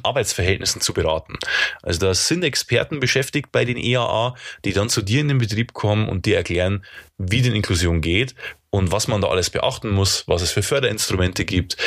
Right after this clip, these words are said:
was auf einen zukommt, ja? Also wirklich eine allumfassende Beratung.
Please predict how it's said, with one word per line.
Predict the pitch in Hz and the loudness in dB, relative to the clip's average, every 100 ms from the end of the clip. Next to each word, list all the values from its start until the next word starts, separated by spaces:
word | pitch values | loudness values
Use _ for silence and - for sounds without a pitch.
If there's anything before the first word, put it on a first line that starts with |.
| - | -4
was | - 101 139 | -4 -2 0
auf | 139 | 2
einen | 147 | 0
zukommt, | 131 180 - - - | 0 0 0 -2 0
ja? | 135 139 | 0 0
Also | 98 98 | 0 2
wirklich | 120 135 127 | 2 2 2
eine | 110 110 | 0 0
allumfassende | 101 110 90 87 - 85 | 0 0 0 0 0 2
Beratung. | 82 - - 90 | 2 0 0 -2